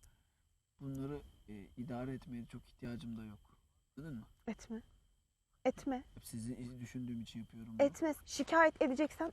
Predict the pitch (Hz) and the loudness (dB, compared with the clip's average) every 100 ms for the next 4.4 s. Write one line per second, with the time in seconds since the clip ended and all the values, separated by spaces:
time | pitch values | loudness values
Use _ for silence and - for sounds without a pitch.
0 | - 339 - 330 339 247 233 123 120 117 | 4 2 4 -2 -2 -4 -4 -4 -6 -4
1 | 123 120 139 147 302 285 330 359 302 269 | -4 -4 -4 4 6 10 12 12 10 8
2 | 320 - 285 294 339 285 294 339 320 285 | 8 8 4 6 4 4 6 4 4 0
3 | 269 285 285 294 302 320 240 311 302 240 | 0 2 2 4 4 2 2 2 2 4
4 | 320 330 - 330 | 4 4 0 -6